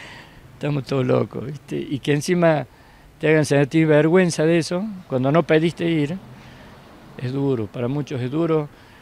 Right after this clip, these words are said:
No debemos olvidar que hubo, no, no tengo las últimas estadísticas, pero son más de seiscientos cincuenta camaradas que se suicidaron por no soportar eso y por no poder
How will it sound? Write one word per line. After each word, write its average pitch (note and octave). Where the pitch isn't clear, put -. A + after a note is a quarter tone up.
No C3
debemos C3+
olvidar C3
que B2+
hubo, A2+
no, C3+
no D3
tengo E3
las C#3+
últimas C#3
estadísticas, C#3+
pero B2
son B2+
más C#3
de C#3+
seiscientos C3+
cincuenta B2+
camaradas D3
que C#3+
se -
suicidaron F#3
por C#3
no D#3+
soportar D3
eso G#3+
y B2+
por C#3+
no D3+
poder D3+